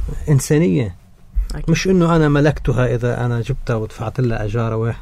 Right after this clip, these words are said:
Speaker 1: "من خفف خفف الله عليه، ومن كف فيه شره".
Speaker 2: نعم.
Speaker 1: كمان: "كف الله عنه غضبه يوم القيامة". ومن أكرم فيه يتيما، يعني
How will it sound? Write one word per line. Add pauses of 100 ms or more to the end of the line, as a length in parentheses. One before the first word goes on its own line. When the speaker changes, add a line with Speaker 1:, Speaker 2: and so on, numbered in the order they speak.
Speaker 1:
"من
خفف
خفف
الله
عليه، (440)
ومن
كف
فيه
شره". (840)
Speaker 2:
نعم. (100)
Speaker 1:
كمان: (1200)
"كف
الله
عنه
غضبه
يوم
القيامة". (320)
ومن
أكرم
فيه
يتيما،
يعني